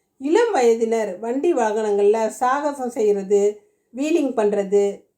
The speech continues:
அதெல்லாம் செய்யாம இன்னைக்கு கவனத்தோட வண்டி ஓட்டுங்க. வீண் சண்டை சச்சரவுகளில் ஈடுபடாம அமைதியா இருக்கிறதும் நல்லது. ஊதா நிற ஆடைகள் உங்களுக்கு சிறப்பை கொடுக்கும்.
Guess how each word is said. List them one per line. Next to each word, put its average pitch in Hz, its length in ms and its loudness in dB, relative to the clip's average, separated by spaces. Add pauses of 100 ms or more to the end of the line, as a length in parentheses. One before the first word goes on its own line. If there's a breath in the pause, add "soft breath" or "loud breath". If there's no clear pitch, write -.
அதெல்லாம் 247 440 -2
செய்யாம 233 380 0
இன்னைக்கு 220 520 0
கவனத்தோட 277 580 0
வண்டி 208 280 -2
ஓட்டுங்க. 196 420 -2 (600)
வீண் 370 320 4
சண்டை 269 320 -2
சச்சரவுகளில் 208 960 -2
ஈடுபடாம 226 460 -4
அமைதியா 233 500 0
இருக்கிறதும் 208 580 0
நல்லது. 190 540 -8
ஊதா 359 360 0
நிற 247 220 0
ஆடைகள் 196 360 -2
உங்களுக்கு 196 520 -6
சிறப்பை 233 380 -6
கொடுக்கும். 190 540 -10